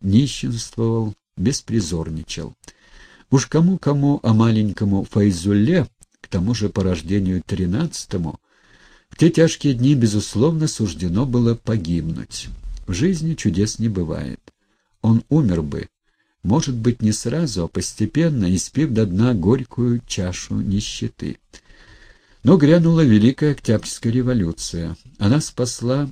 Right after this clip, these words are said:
и осчастливила многих людей, в том числе и маленького Файзулу.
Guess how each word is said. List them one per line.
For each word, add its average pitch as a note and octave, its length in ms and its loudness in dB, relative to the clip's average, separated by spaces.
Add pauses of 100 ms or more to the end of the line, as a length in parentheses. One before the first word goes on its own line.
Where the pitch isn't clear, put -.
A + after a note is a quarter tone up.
(120)
и A#2+ 220 2
осчастливила B2+ 920 -2
многих G2 600 0
людей, E2 500 -4 (560)
в - 40 -12
том D#3 200 4
числе D3 440 -4
и - 180 2
маленького A2+ 840 0 (120)
Файзулу. F2+ 600 -4